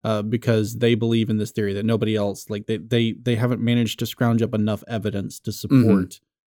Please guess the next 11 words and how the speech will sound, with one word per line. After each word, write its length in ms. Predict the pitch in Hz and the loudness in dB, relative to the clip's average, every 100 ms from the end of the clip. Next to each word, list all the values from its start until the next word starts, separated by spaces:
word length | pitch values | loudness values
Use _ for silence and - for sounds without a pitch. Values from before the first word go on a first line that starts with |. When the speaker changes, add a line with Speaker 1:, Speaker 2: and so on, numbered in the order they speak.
| - | -6
Speaker 1:
this 240 | 123 107 | -4 -2
secret 400 | - 117 107 98 | -2 -4 -4 -8
that 120 | - - | -8 -12
they 100 | 117 | -12
have. 240 | - - _ _ _ _ _ | -12 -12 _ _ _ _ _
And 240 | 139 135 127 | 4 6 4
so 560 | - 139 123 117 113 - _ _ _ - | 4 6 8 6 4 -2 _ _ _ -8
we 220 | 139 135 | 0 0
have 680 | 139 151 131 127 123 123 117 - _ _ - | 0 0 2 2 2 2 0 -6 _ _ -8
th-, 120 | 120 - _ | -8 -10 _
the, 760 | 127 113 113 107 107 110 113 | -8 -2 -2 0 -4 -4 -6